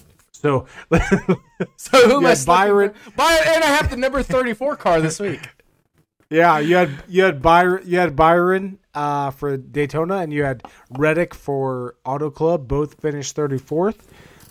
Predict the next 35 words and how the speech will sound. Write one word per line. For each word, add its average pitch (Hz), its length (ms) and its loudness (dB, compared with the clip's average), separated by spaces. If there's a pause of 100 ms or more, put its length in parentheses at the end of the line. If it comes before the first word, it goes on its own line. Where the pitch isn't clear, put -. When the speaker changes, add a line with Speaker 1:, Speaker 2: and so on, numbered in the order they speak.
Speaker 1:
So, 147 300 2 (300)
<laughs> - 300 -20
who 277 260 0
is 202 180 4
finishing 175 460 -8
<laughs> 160 140 -18
thirty-fourth 151 680 -2 (500)
this 160 240 -4
weekend 110 400 -12
Speaker 2:
Ross 139 380 2
Speaker 1:
at 131 280 0
Speaker 2:
Chastain. 104 240 -14
Speaker 1:
Las 131 280 -6
Vegas? 123 440 -8 (160)
Ross 139 180 -4
Speaker 2:
Ross 156 140 2
Speaker 1:
Chast-, 185 300 -2
Speaker 2:
Chastain. 175 80 -6
Speaker 1:
you're 180 80 0
going 226 240 2
Chastain. 202 680 0 (300)
Speaker 2:
Yeah. 120 200 -6
Speaker 1:
Ooh. 339 360 0 (1000)
Speaker 2:
I 214 80 0
mean, 247 260 0
look 294 180 2
Speaker 1:
I 403 60 4
Speaker 2:
at 381 60 0
Speaker 1:
like 311 120 2
Speaker 2:
him 226 120 -4
Speaker 1:
it. 202 140 -14
Speaker 2:
last 214 300 2
two 233 140 -4
Vegas 190 340 -2
races, 131 720 -8